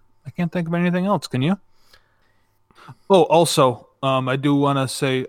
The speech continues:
one more thing real quick, is that if you haven't checked it out, we did our video episode with Myrtle Beach Games last week. That is posted if you wanna see the video version.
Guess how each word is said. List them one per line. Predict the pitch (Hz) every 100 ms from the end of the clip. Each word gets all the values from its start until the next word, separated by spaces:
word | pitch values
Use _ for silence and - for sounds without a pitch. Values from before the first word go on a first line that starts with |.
| -
one | 131 131
more | 127
thing | 117 123
real | 117 117
quick, | - 117 - _ _
is | 127 120
that | 127 117 - _ _ -
if | 165 -
you | 170
haven't | 160 156
checked | 139 156 -
it | 147
out, | 156 156 _ _ _ _ -
we | 135
did | 131 135
our | 127 123 123 123
video | 117 135 139 139
episode | 135 147 - 151 151 131
with | 131 127 123
Myrtle | 131 127
Beach | 131 127 -
Games | 135 135 139 139
last | 135 -
week. | 151 156 - _ _ _ _ _ -
That | 123 139
is | 135 131
posted | - 147 139 - 147 113
if | 127
you | 135
wanna | 131
see | 123 135
the | 120
video | 120 120 120
version. | 113 117 117 117 110